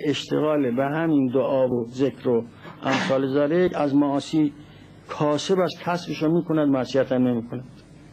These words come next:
دزدی هم نمی‌کنند. اینایی که سر گردن می‌رند و تفنگ می‌کشند و آدم می‌کشند، اینا اهل ایمانی نیستن. اگه اهل ایمانی بودن، نمی‌کردن.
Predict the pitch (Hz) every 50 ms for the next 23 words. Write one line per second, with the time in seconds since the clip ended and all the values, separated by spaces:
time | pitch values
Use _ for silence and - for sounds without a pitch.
0 | - - - - - - - - - - - - - - - - - - - -
1 | - 135 135 139 123 110 127 131 123 120 113 104 98 92 - - - - - -
2 | - - - - - - - - - - - - - - - - - - - -
3 | - - - - - - - - 139 143 147 156 160 151 143 156 143 - 151 143
4 | 143 143 135 139 139 135 135 135 135 135 139 135 135 139 139 139 131 123 139 135
5 | 131 123 - - - - - - - - - - 127 110 - 147 143 139 139 135
6 | 135 117 139 127 120 - 127 127 120 120 120 117 131 120 127 127 131 127 127 123
7 | 131 131 131 165 175 170 156 156 165 160 151 - - - - - - - - -
8 | - - - 127 127 123 127 139 131 131 131 127 127 139 165 196 208 190 151 -
9 | - - 117 104 104 - - 123 127 127 117 120 123 123 123 123 120 117 117 117
10 | 113 117 139 147 156 165 185 196 196 196 - 151 131 98 90 98 -